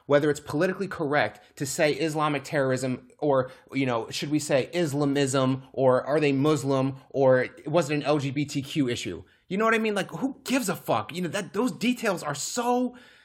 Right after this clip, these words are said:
so far down the list of important things that we need to consider.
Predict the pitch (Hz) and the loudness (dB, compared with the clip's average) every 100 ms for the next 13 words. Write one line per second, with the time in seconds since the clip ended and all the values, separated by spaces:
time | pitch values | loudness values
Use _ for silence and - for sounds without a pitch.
0 | _ _ _ _ _ - - 240 247 - | _ _ _ _ _ -12 -4 -2 -2 0
1 | 208 180 180 175 143 160 - 135 127 190 | 0 2 0 -2 0 -2 -4 -6 -4 -2
2 | 165 143 151 131 113 139 135 131 123 - | -2 -2 -2 -2 -2 -2 -2 -4 -8 -6
3 | 131 95 85 | -4 -4 -8